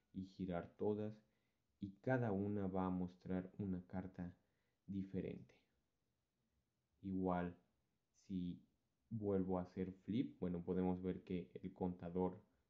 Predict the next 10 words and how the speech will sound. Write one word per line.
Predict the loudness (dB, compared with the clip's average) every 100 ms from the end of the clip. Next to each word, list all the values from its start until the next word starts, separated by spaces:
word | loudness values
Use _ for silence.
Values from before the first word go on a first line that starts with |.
| -4
ya | 0 0
se | 2
muestra | 2 2 -2 -6
adecuadamente. | -6 -6 -6 -4 -2 0 0 -2 -6 -8 _ _ _ _ _ _ _ _ _ _ _ _ _ -6
Y | -2
bien, | -2 -2 -14 _
vamos | 4 4 4
a | -2
proceder | -6 -4 -2 0
entonces | -2 -2 -2 -2 -4 -4